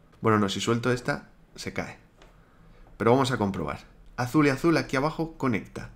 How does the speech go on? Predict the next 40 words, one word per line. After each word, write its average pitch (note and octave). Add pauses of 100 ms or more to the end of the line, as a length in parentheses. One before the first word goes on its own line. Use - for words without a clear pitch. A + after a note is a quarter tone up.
(140)
Esta B2
conecta F#2+
con A2+
esta. G3 (960)
Aquí G#2+
azul G#2+
con G2
azul. E3+ (680)
Y C3
por D#3
último, D#3 (240)
ahí G2+
veis G2
azul D3
con B2
azul. - (600)
Por E3
lo F#3
tanto, D#3
tenemos B2+
otra A#2
vez B2 (140)
un D#3+
circuito, C#3+ (200)
todo C#3+
conectado A#2
con C#3+
azules, C3+
así A#2
que C3
tenemos B2
la A2
solución G#2+
del B2
azul. D3+ (320)
Y A#2+
si G2+
suelto, D#3+ (680)
se -
cae. -